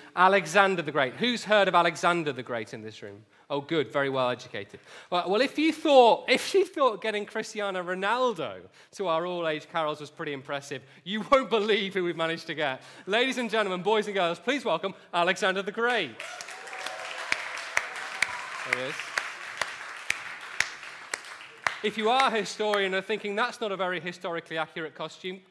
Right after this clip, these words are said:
shut up. Um, Alexander was the son of a king, the King Philip of Macedon. So he's born in a, a palace. He was schooled by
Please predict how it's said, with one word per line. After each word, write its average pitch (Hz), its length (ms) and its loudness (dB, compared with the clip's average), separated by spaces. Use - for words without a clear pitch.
shut 392 200 -8
up. - 300 -6
Um, 208 320 8
Alexander 247 800 4
was 185 220 -2
the 185 100 -10
son 220 460 4
of 170 180 -2
a 175 40 -2
king, 180 480 4
the 127 60 -4
King 180 220 -2
Philip 180 260 0
of 170 80 -2
Macedon. 165 520 2
So - 140 -8
he's 147 80 -6
born 208 400 8
in 156 180 2
a, 147 300 4
a 135 120 -6
palace. 214 580 2
He 214 120 -6
was 196 140 -2
schooled 262 560 0
by 202 220 4